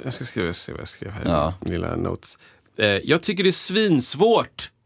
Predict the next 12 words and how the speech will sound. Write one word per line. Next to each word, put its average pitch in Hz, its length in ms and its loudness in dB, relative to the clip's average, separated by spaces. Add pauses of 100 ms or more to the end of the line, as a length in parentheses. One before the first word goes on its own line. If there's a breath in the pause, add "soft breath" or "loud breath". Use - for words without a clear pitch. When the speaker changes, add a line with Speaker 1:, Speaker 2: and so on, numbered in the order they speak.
(220)
Speaker 1:
med 151 180 4
allt 127 380 2
gear 143 360 4
man 123 180 2
är 127 120 4
i - 20 4
händerna 110 440 0
på. 165 200 0
Speaker 2:
Ja, 101 180 4
jag 98 100 0
fattar - 240 -4
det. 98 100 -2